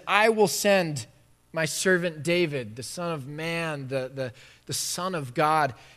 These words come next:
and I will send him here, and he will intervene. I will break into space and time. Everything will be different.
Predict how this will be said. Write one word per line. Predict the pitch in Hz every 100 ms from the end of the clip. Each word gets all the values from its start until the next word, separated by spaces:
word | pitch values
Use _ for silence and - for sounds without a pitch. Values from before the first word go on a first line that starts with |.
| _
and | 160
I | 165 226
will | 220
send | 180 - 226 233 196
him | 196 202
here, | 165 208 220 170 117 - _ _ _ _ _ - - _ _ _ _ _ _ _ _ _ _ _ _ _ _
and | 123
he | 135
will | 156 147
intervene. | 143 139 151 120 127 120 101 101 _ _ _ _ _ _ _ _ _ _ _ _ _ _ _ _ _ _ _ _ _ _ _ -
I |
will | 131 131
break | 110 151 175 170
into | 160
space | 131 - 170 165 -
and | 139
time. | 160 156 151 143
Everything | 160 175 202 175 190
will | 175
be | 151
different. | 143 160 147 156 143